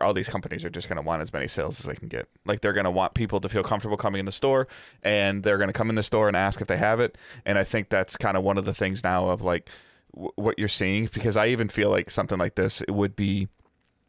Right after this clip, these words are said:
the, what U S is, what I feel like you, the, most of the stores in the U S are doing is already, I feel like is already slowing down scalpers anyways, to where you can't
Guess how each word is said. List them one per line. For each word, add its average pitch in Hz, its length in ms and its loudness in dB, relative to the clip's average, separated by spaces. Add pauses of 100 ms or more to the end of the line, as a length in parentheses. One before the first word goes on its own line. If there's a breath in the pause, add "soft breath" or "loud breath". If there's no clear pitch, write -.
(200)
the, 139 100 2
what 139 240 4
U 147 200 4
S 151 140 2
is, 117 180 -2
what 113 160 4
I 110 60 6
feel 127 200 2
like 110 140 2
you, 113 120 4 (120)
the, 98 400 2 (220)
most 107 300 0
of 110 60 0
the - 60 -2
stores 107 320 2
in 104 120 0
the 104 80 2
U 107 160 4
S 101 120 0
are 101 60 2
doing 113 560 0
is 98 180 0
already, 98 560 4 (920 loud breath)
I 120 220 2
feel 113 180 2
like 98 120 2
is 104 100 0
already 104 400 2
slowing 107 440 2
down 98 220 2
scalpers 95 480 0
anyways, 107 400 2
to 117 80 0
where 101 120 2
you 104 180 0
can't - 500 -2